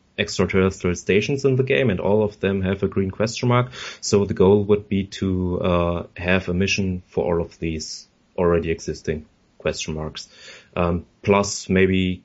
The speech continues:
community content. I don't know how many people are willing to script their own missions and add them to the workshop.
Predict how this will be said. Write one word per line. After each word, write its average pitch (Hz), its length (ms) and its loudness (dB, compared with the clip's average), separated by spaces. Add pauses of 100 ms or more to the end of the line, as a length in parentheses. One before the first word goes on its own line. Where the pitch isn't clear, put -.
(100)
community 101 440 0
content. 101 420 -2
I 90 80 -4
don't 95 220 -2
know 101 720 2
how 92 120 0
many 95 220 0
people 101 400 -2
are 92 220 0
willing 95 380 2 (100)
to 92 180 -2
script - 320 -6
their 95 160 2
own 120 160 2
missions 120 320 0
and 104 160 -2
add 101 160 -2
them 98 160 -4
to 95 120 -2
the 90 80 -4
workshop. 120 480 0